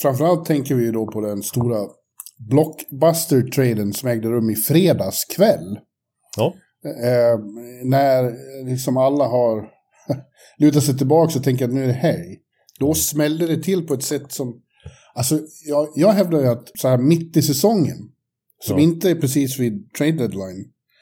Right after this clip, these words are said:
Speaker 1: och inte i sommaren,
Speaker 2: Nej.
Speaker 1: free agency, så har vi inte sett en lika stor trade sedan tjugohundrafem. När
Speaker 2: Ja.
Speaker 1: Boston skickade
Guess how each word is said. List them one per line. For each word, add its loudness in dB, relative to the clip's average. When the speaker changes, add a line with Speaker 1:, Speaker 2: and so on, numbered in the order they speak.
Speaker 1:
och 4
inte 4
i 4
sommaren, 0
Speaker 2:
Nej. -2
Speaker 1:
free 0
agency, -2
så -2
har 6
vi 2
inte 0
sett -2
en 0
lika -2
stor -4
trade -2
sedan -6
tjugohundrafem. -2
När 0
Speaker 2:
Ja. -6
Speaker 1:
Boston -2
skickade -6